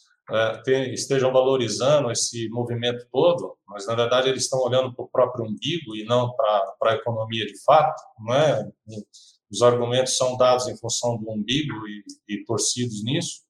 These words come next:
Eu acho que no tempo não traz credibilidade. Esse movimento do câmbio é uma coisa dessa. E a partir do B C, quando o B C começa a trabalhar no espaço de quarenta dias, com taxas de câmbio de dez por cento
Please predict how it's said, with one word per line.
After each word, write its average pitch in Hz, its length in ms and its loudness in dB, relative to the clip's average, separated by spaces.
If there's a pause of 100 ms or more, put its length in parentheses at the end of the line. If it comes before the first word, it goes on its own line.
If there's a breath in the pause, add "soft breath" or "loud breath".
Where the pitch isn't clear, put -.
(920)
Eu 127 300 0
acho 233 240 6
que 247 80 -4
no 208 160 2
tempo 175 220 4
não 190 160 0
traz 160 320 2
credibilidade. 143 840 2
Esse 120 240 -6
movimento 123 500 -4
do 123 160 -4
câmbio 135 420 0
é 135 40 4
uma 139 220 4
coisa 131 360 0
dessa. 117 400 4
E 107 40 -6
a 107 100 -8
partir 120 220 -4
do 143 100 -2
B 147 160 -4
C, - 300 -4
quando 135 160 0
o 139 80 -2
B 135 80 4
C 131 200 0
começa 127 320 2
a 120 40 -10
trabalhar 127 400 4
no 123 80 -4
espaço 120 340 0
de - 100 -14
quarenta 127 460 2
dias, 117 640 -8 (540)
com 123 240 -2
taxas 120 400 4
de 113 160 -8
câmbio 120 260 -4
de 107 80 -10
dez 120 220 4
por 120 60 -6
cento 120 280 -8